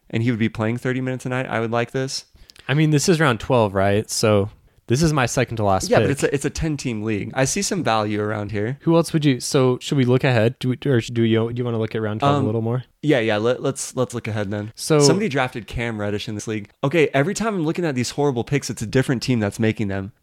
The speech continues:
Speaker 1: Despite my criticisms of your team, I think you might be, I think you might be, uh, on track.
Speaker 2: I
Speaker 1: At least
Speaker 2: think I
Speaker 1: when it
Speaker 2: can,
Speaker 1: comes
Speaker 2: yeah, so we can do a little post-draft analysis, but out of the ten teams, I feel like my team is probably, like, slot maybe three or four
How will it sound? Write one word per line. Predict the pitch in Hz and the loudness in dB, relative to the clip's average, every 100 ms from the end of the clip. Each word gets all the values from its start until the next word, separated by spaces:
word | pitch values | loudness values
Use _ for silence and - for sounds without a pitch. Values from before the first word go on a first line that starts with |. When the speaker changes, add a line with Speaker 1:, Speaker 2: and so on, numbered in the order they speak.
| - | -6
Speaker 1:
Despite | 127 - - | -4 2 2
my | - | 2
criticisms | 180 - 139 143 127 123 110 | -2 -2 -2 0 0 0 -2
of | 104 | -2
your | 107 107 | -2 -2
team, | - 113 104 | 0 -2 0
I | 107 | 0
think | 143 131 - | 0 0 0
you | 127 | 0
might | 139 135 120 | 2 2 0
be, | 131 113 107 - _ _ | 0 0 -2 -6 _ _
I | 123 | -6
think | 131 143 | -4 -6
you | 151 | -4
might | 131 117 | -4 -4
be, | 113 107 | -4 -2
uh, | 104 107 104 - | -2 -4 -8 -6
on | 113 | -4
track. | 110 - 107 104 - - _ _ - | -4 -4 -4 -6 -12 -20 _ _ -2
Speaker 2:
I | |
Speaker 1:
At | 131 | 0
least | 185 226 | 0 2
Speaker 2:
think | |
I | |
Speaker 1:
when | 214 | 0
it | |
Speaker 2:
can, | - | 2
Speaker 1:
comes | 160 - | -2 -2
Speaker 2:
yeah, | 160 135 156 123 | -2 2 4 2
so | 117 - | 0 2
we | 143 | 2
can | 185 190 | 4 4
do | 175 | 4
a | |
little | 139 135 123 | 6 6 4
post-draft | - 120 - 120 | 4 0 2 0
analysis, | 120 107 - 117 | 2 2 2 0
but | - 127 - _ 120 | 2 2 0 _ -2
out | 175 | 0
of | 170 | 0
the | 156 | -2
ten | 156 135 | 0 -2
teams, | 131 123 131 | -2 -2 0
I | 127 | 0
feel | 151 | 0
like | 175 117 | 0 0
my | 113 | 0
team | - 131 | 2 0
is | 120 | 0
probably, | - 123 120 117 | 2 2 4 4
like, | 113 101 | 4 2
slot | - 110 107 110 | 0 2 2 2
maybe | 110 110 107 107 _ | 0 2 2 0 _
three | - 123 120 | -8 2 4
or | 117 113 | 4 2
four | - 101 113 127 | 0 2 2 0